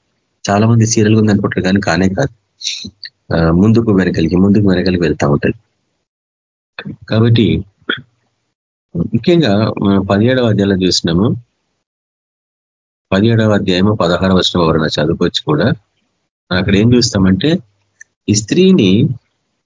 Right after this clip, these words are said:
ఆ, ఒక దిక్కేమో ద్వేషిస్తా ఉంటారు, ఇంకొక దిక్కేమో దాని మీద బిజినెస్ చేసుకుంటా ఉంటారు. అది నేను పోయిన వారం కూడా చూపించిన The Graven Images of Christmas అనే రికార్డింగ్స్ లో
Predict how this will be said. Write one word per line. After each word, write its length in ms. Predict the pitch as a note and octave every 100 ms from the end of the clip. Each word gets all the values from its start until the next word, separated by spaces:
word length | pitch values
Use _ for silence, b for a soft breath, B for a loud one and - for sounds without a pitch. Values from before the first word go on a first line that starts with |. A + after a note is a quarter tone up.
| _ _ F3+
ఆ, 40 |
ఒక 340 | F3+ A#2 A2+
దిక్కేమో 800 | A2 A#2 A#2 C#3+ C3 C#3 F3 F#3 C3+ A2+
ద్వేషిస్తా 680 | - G2 A2 A2+ A#2 - F2
ఉంటారు, 480 | D#2 E2 F2 E3 F#3+ _ _ _ _ _ -
ఇంకొక 320 | A#2+ B2 D3+
దిక్కేమో 720 | C#3 B2 A2+ A2+ G#2 C#3 F3 F3 -
దాని 260 | G2+ G#2 G#2+
మీద 220 | A2 A2+
బిజినెస్ 400 | A2 A2+ D#3 A#2
చేసుకుంటా 440 | G2+ - F2+ E2+
ఉంటారు. 300 | E2 D#2 D2 - _ _ _ _ _ _ _ _ _ G2+
అది 120 | A2
నేను 240 | A2+ G#2+
పోయిన 240 | G2 G2+ G#2
వారం 120 | A2
కూడా 160 | A2
చూపించిన 540 | F#2 F#2 F#2 - E2+ E2 _ _ _ _ -
The 120 | F2
Graven 320 | F2+ F#2 G2
Images 400 | F#2+ F2+ F2 F2 -
of 60 |
Christmas 480 | F2 F2+ E2+ F#2+ F2+
అనే 140 | E2+ D#2+
రికార్డింగ్స్ 540 | D2+ D#2+ D#2 D#2+ -
లో 220 | E2 E2